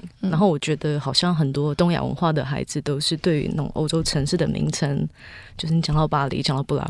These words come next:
Speaker 2: 格，你就是有一个想象这样子。所以我那时候是去欧洲自助旅行，但就是那时候因为还是学生，然后，呃，所以就只能利用一些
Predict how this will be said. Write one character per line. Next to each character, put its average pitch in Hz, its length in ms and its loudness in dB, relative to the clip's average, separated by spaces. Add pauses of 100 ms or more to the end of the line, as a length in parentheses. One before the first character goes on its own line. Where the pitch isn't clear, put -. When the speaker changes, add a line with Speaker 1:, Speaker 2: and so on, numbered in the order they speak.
Speaker 2:
格， 113 140 -4
你 127 40 -2
就 139 120 -6
是 156 140 -2
有 123 120 0
一 127 60 -2
个 - 280 0
想 - 280 0
象 - 260 0
这 156 100 -4
样 - 200 -4
子。 - 140 -6 (520)
所 - 160 4
以 - 20 8
我 160 80 6
那 170 120 6
时 175 120 2
候 165 160 6
是 147 400 0
去 - 280 0
欧 147 180 0
洲 143 400 -4
自 180 140 -2
助 156 160 -2
旅 104 180 -4
行， - 420 -2
但 247 360 6 (200)
就 214 120 0
是 214 160 2
那 226 140 8
时 165 140 2
候 180 180 4
因 185 100 2
为 185 60 2
还 151 160 0
是 170 100 0
学 90 280 -4
生， 98 340 -4 (180)
然 151 160 -4
后， 156 400 -2 (540)
呃， 143 460 0
所 165 180 -2
以 170 160 2
就 190 140 2
只 - 140 -4
能 135 180 0
利 175 80 6
用 160 200 4
一 170 120 2
些 151 520 0